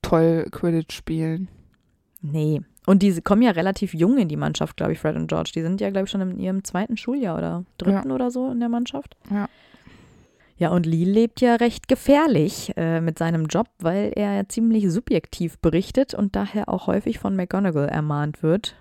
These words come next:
Speaker 2: Ich denke auch, dass er das von Beginn an schon macht.
Speaker 1: Das glaub
Speaker 2: Auch wenn
Speaker 1: ich
Speaker 2: er da
Speaker 1: auch.
Speaker 2: noch jung ist.
Speaker 1: Ja, das denke ich auch.
Speaker 2: Aber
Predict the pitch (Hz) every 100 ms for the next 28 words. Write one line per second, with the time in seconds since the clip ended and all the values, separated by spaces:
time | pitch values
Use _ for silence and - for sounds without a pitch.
0 | - 175 185 220 - 190 - 180 170 170
1 | - 175 170 170 175 170 165 156 151 151
2 | - 151 156 139 - - - _ _ _
3 | - 196 180 170 170 - 180 190 196 160
4 | 143 151 - - - - 208 - - -
5 | 185 170 - - - - _ - - -
6 | 175 185 233